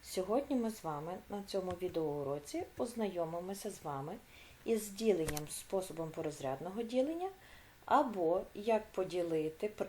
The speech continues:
е, застосовуючи правило ділення числа на добуток. Будьте уважні, і я думаю, у вас все вдасться. Отож, маємо вираз на ділення. Нам потрібно триста дев'яносто два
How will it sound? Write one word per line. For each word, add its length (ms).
е, 200
застосовуючи 1000
правило 540
ділення 680
числа 500
на 120
добуток. 460
Будьте 340
уважні, 760
і 80
я 160
думаю, 420
у 40
вас 140
все 200
вдасться. 520
Отож, 460
маємо 640
вираз 540
на 80
ділення. 500
Нам 200
потрібно 500
триста 360
дев'яносто 480
два 300